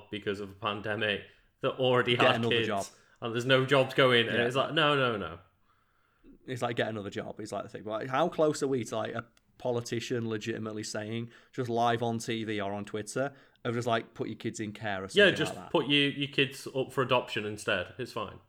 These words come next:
Speaker 2: Like, cue someone sending me a screenshot of that tweet.
Speaker 1: <laughs>
Speaker 2: Then it's already
Speaker 1: Your,
Speaker 2: happened.
Speaker 1: your kids won't starve in your house if you throw them out on the street.
Speaker 2: Yeah. Well, that's the one, is that's what happened in America.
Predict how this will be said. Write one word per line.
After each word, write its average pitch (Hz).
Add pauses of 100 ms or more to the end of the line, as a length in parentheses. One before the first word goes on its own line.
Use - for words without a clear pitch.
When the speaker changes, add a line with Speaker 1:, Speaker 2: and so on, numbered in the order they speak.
(840)
Speaker 2:
Like, 131
cue 170
someone 147
sending 123
me 117
a 113
screenshot 113
of 202
that 196
tweet. 185
Speaker 1:
<laughs> - (720)
Speaker 2:
Then 131
it's 139
already 120
Speaker 1:
Your, 156
Speaker 2:
happened. 175
Speaker 1:
your 120
kids 175
won't 165
starve 143
in 131
your 127
house 110
if 107
you 117
throw 107
them 107
out 104
on 110
the 113
street. 92 (1160)
Speaker 2:
Yeah. 117 (1600)
Well, 202
that's 262
the 202
one, 220
is 208
that's 190
what 196
happened 185
in 143
America. 135